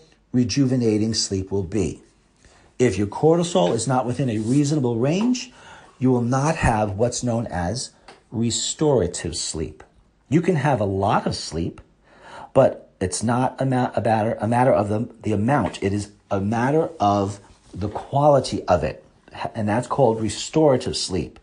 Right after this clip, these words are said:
So if you're waking up in the morning and you're still tired and you slept nine hours or ten hours or twelve hours,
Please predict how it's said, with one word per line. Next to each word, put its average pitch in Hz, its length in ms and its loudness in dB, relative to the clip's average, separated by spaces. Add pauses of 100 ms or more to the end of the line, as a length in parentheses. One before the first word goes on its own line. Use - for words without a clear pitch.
(360)
So - 140 0
if - 160 -4
you're 180 100 4
waking 190 380 0
up 175 400 0 (220)
in 131 80 2
the 143 80 2
morning 156 440 0
and 110 140 -2
you're 131 140 2
still 139 260 -2
tired 170 440 0
and 113 100 -2
you 127 80 0
slept 127 260 -4
nine 143 220 -2
hours 151 380 0
or 117 60 -4
ten 151 260 -4
hours 151 360 -2
or 113 60 -4
twelve 139 280 -4
hours, 175 480 0